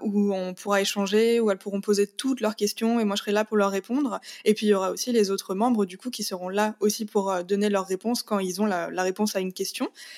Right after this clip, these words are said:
Et, euh, voilà, c'est vraiment ce, ce soutien mutuel, en fait, et aussi, euh, ce suivi, parce que j'ai vraiment à cœur de suivre les personnes.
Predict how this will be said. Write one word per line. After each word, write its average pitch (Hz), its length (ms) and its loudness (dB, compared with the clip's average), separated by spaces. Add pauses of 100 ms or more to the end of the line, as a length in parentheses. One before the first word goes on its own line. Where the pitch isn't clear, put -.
(160)
Et, 226 180 6
euh, 185 400 0
voilà, 202 240 4
c'est 214 140 0
vraiment 202 260 0
ce, 202 320 -2
ce - 180 -6
soutien 233 400 0
mutuel, 220 440 2
en 202 100 0
fait, 226 320 -4
et 202 120 2
aussi, 196 280 -2
euh, 190 260 0 (360)
ce - 160 -2
suivi, 226 380 2
parce 226 180 -2
que 214 100 0
j'ai 196 140 4
vraiment 202 320 2
à 202 100 2
cœur 220 240 0
de 196 100 -4
suivre 214 360 0
les 190 100 -2
personnes. 220 400 0